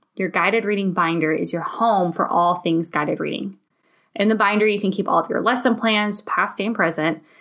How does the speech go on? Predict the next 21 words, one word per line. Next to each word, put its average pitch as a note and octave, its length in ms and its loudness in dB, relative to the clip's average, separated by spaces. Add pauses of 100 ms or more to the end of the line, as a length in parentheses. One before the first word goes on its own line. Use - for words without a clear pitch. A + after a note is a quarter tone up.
(160)
anecdotal E3 500 0
notes, A3+ 560 2
guided D3+ 320 -2
reading A#3+ 300 0
groups, A3+ 280 0
or F#3+ 100 2
any D4+ 260 2
other C4 180 2
important F#3+ 320 0
documents G3 460 0
that F3+ 100 -2
you F#3 180 -2
need F#3 440 0 (180)
for F#3 140 -4
guided F3 320 0
reading E3+ 500 -2
and D#3 240 0
R E3 200 2
T D#3+ 180 -6
I D3+ 80 -4
paperwork. - 580 -6